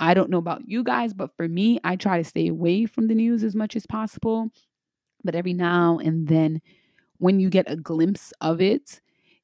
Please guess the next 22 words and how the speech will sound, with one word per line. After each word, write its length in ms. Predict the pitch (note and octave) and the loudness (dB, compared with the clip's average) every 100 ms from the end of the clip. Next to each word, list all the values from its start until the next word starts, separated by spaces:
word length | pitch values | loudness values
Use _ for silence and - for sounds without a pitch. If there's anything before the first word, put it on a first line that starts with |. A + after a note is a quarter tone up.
| - | -2
it's 200 | F3 - | -2 -2
kinda 280 | F#3+ F3 D#3+ | -4 -2 -2
like, 280 | C#3+ - - | -4 -8 -8
"Damn, 560 | - F2+ - - - B3+ _ _ _ _ | -8 -6 -6 -8 -10 -14 _ _ _ _
<laughs> 160 | - A3+ | -2 2
what 320 | F3+ E3+ F#3+ | 2 4 2
is 180 | F3 E3 | 2 -2
happening? 580 | E3 E3 - D#3 D3+ D3+ | -2 -4 -2 -4 -4 -2
Where 220 | E3 F3+ | 0 0
are 40 | |
things 380 | E3+ E3+ E3 D#3+ | 0 0 0 -2
going?" 420 | D#3 D#3 D3+ - - - _ _ _ | 2 4 4 0 -10 -20 _ _ _
So 180 | - F#3 | -2 0
hopefully 520 | - A#3 A#3+ A#3 G#3+ | 6 6 6 2 2
twenty 260 | - G3+ G3 | 0 -2 -2
nineteen 720 | F#3+ F3+ - F#3+ F#3 F#3 - _ _ _ _ _ _ _ _ | 0 -2 -2 -2 -2 -2 -6 _ _ _ _ _ _ _ _
isn't 580 | G3 F#3 F#3+ F#3 - - _ _ _ _ - | 0 2 2 0 -4 -16 _ _ _ _ -2
what 260 | F3 F3+ | 4 6
we 100 | F#3+ | 6
think 320 | - E3+ F3+ | 6 4 4
it 80 | F#3 | 4
is, 720 | F3+ F3+ F3 F3 E3 - - | 6 6 4 2 -6 -12 -16